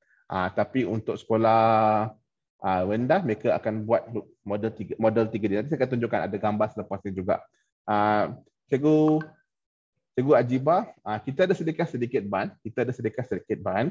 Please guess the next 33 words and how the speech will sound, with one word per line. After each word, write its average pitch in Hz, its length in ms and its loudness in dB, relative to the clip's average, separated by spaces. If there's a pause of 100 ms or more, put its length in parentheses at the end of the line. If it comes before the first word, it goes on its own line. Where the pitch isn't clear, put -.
(420)
tapi 107 180 0
kita 123 240 2
juga 113 320 -2
galakkanlah 110 560 0
pelajar-pelajar 104 540 -4
untuk 104 100 -6
membawa 98 240 0
bahan-bahan 98 460 -4
sendiri. 95 340 -6 (400)
What - 160 -4
slide 123 160 0
that 76 80 -2
you 101 160 -2
what 113 240 -8
picture 123 240 -4
you 104 80 -2
see 117 160 -10
now? 131 240 -8
Is - 80 -12
it 113 160 -6
the 92 60 -6
U 98 100 -6
T 107 160 -4
S - 80 -14
picture? - 320 -10 (1120)
Okey. - 320 -6 (240)
Ah, 92 240 0 (160)
so 110 400 4 (400)
saya 165 240 0
akan 156 160 -6
kongsi 147 240 0
sedikit 123 240 0
gambar, 110 320 0